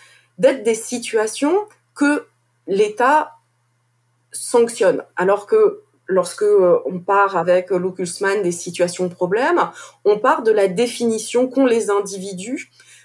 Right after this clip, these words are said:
d'une situation et des problèmes que ça leur pose à eux, hein, et non pas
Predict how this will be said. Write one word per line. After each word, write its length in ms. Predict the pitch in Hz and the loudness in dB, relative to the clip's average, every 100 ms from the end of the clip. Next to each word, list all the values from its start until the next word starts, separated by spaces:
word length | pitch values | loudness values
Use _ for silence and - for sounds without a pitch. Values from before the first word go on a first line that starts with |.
| - | -12
d'une 220 | 185 269 | 0 2
situation 600 | 269 - 233 220 220 285 | 2 -2 0 0 0 0
et 80 | 339 | 0
des 120 | 220 | 0
problèmes 400 | 214 214 226 262 | 0 2 2 2
que 100 | 262 | -2
ça 160 | 190 185 | -2 0
leur 200 | 180 175 | -2 -2
pose 460 | - 226 196 180 - | -2 -2 0 0 0
à 200 | 170 175 | -2 -2
eux, 260 | 180 247 302 _ - - | 0 0 -2 _ -14 -4
hein, 120 | 196 185 | 0 2
et 80 | 185 | 2
non 180 | 175 | 0
pas 280 | 175 208 233 | 0 0 0